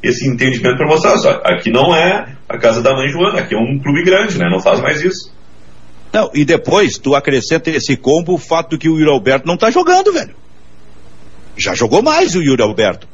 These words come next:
Speaker 2: Isso até pode passar pelo técnico, mas também passa por ele, evidente, né? Não tá conseguindo jogar.
Speaker 1: É, e outra coisa, não, não, não vem com aquele application, né? Diz, "Não, foi um, uma insatisfação comigo mesmo, que não consigo dar resposta." Olha,
Speaker 2: É.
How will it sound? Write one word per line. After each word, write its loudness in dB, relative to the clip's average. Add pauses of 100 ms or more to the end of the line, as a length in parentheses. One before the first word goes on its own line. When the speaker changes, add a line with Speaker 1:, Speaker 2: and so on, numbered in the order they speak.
Speaker 2:
Isso 0
até 0
pode 0
passar -2
pelo 0
técnico, 0
mas 0
também 2
passa 0
por -2
ele, 0
evidente, 0
né? -2 (840)
Não -2
tá 0
conseguindo 2
jogar. 4
Speaker 1:
É, 0 (140)
e -6
outra 2
coisa, 4
não, 2
não, -2
não 0
vem 0
com -4
aquele 0
application, 0
né? -4
Diz, -10
"Não, 2
foi -2
um, 0
uma -4
insatisfação 2
comigo -2
mesmo, 2
que -10
não -2
consigo -4
dar 2
resposta." -2 (160)
Olha, 0 (340)
Speaker 2:
É. 0